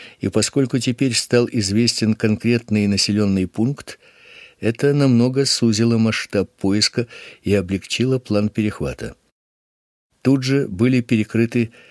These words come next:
все маломальски значимые дороги в тайге. Особое внимание было уделено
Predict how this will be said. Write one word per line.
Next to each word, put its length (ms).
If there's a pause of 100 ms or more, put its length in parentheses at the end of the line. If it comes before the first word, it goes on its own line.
(140)
все 480
маломальски 800
значимые 720
дороги 580 (120)
в 120
тайге. 460 (1040)
Особое 520
внимание 600
было 360
уделено 640